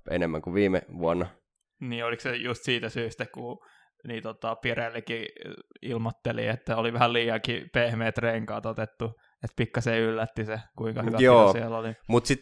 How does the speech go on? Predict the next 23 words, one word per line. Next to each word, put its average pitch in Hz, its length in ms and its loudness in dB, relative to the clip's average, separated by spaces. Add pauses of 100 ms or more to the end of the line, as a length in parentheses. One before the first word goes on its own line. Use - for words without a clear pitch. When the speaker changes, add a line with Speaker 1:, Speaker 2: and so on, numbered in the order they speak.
Speaker 1:
sit 120 280 -2
niinku 120 180 2 (260)
tämmönen 117 260 4
varjopuoli 95 540 6
oli 82 140 2
ilmeisesti, 85 380 -4
että - 100 -14
se 95 60 -4
oli 92 100 2
niin 98 280 -2
tiheä 104 460 2
ja 71 140 -4
sileä 87 360 0
se - 100 -4
asfaltti, - 480 -6
että 78 120 -8
se 85 100 -2
vesi 92 300 4
ei 78 120 -2
oikein 73 340 -8
päässyt - 360 -10
poistumaan - 520 -4
siellä - 220 -8